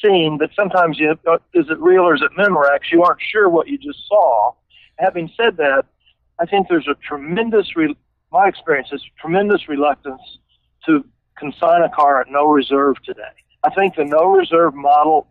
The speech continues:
is endangered right now because people are just not comfortable with where the market is without some real life experiences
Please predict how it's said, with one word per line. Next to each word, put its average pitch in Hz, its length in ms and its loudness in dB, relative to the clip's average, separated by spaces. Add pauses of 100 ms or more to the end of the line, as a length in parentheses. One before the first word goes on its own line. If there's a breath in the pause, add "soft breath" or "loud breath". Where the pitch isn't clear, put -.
is 147 200 0
endangered 151 720 -2
right 147 280 0
now 147 420 0 (320)
because - 260 -6 (120)
people 170 320 -2
are 139 140 2
just 151 340 -4
not 143 320 0 (240)
comfortable 117 720 -8 (380)
with 135 180 -6
where 147 160 0
the 135 80 -2
market 147 440 -2
is 127 480 -4 (420)
without 139 320 0 (100)
some 156 260 0 (1300)
real 170 280 2
life 156 280 2
experiences 156 840 -2